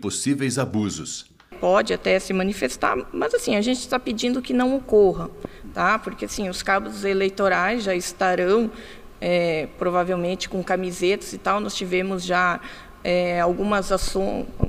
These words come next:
Speaker 2: algumas ações judiciais envolvendo essa questão de, de,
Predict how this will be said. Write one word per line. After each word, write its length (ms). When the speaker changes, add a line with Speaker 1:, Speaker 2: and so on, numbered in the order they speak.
Speaker 2:
algumas 380
ações 340
judiciais 680
envolvendo 640
essa 180
questão 420
de, 440
de, 640